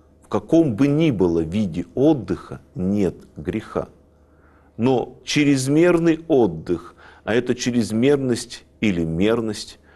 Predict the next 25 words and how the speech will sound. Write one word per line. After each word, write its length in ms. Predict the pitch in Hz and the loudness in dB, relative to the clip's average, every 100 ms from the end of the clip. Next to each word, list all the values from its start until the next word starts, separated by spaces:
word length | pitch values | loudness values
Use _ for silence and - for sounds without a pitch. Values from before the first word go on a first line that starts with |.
| _ - | _ -8
знает 480 | 92 123 117 104 | -2 2 2 2
наша 280 | 107 98 95 | -2 -4 -4
совесть 580 | 87 - 117 110 80 - | -4 2 2 2 -6 -10
и 40 | |
знает 440 | 80 87 95 82 82 | -8 -4 -2 -2 -6
наше 280 | 80 - 73 | -10 -10 -10
сердце, 580 | - 107 110 - - _ _ _ _ _ _ | 0 0 0 -4 -16 _ _ _ _ _ _
И 80 | 101 | -4
уж, 220 | 90 - | -2 -4
несомненно, 760 | 92 - 85 85 101 127 95 80 | -6 -4 -4 -2 0 0 -2 -4
знает 480 | 80 98 82 76 | -4 -4 -4 -6
Бог, 400 | 73 90 117 - | -2 2 2 0
и 40 | 80 | -8
вот 240 | 78 76 | -8 -2
если 320 | 98 98 - | 0 0 -2
мы 140 | 95 101 | -2 -2
себя 440 | - 95 110 101 - - _ - | -2 0 0 0 -6 -20 _ -4
подвергли 1000 | 110 95 95 147 143 104 101 107 101 - - _ _ | -4 -2 0 2 2 0 0 0 0 -4 -20 _ _
чрезмерному 1080 | - 127 120 107 117 160 185 165 165 151 127 - | -2 2 2 2 2 2 2 0 0 0 -2 2
отдыху, 640 | 127 101 82 92 - 98 - | 2 2 0 -6 -4 -6 -2
именно 360 | 131 127 123 120 | 0 2 2 2
любя 880 | 107 120 90 82 113 127 107 80 - _ | 2 -2 -2 0 0 2 -2 -6 -12 _
с-, 140 | - | -20
телесный 680 | - 107 95 104 - - 73 | -4 -2 2 2 0 -6 -12
покой 640 | - 78 - 117 127 101 | -12 -14 -2 2 2 0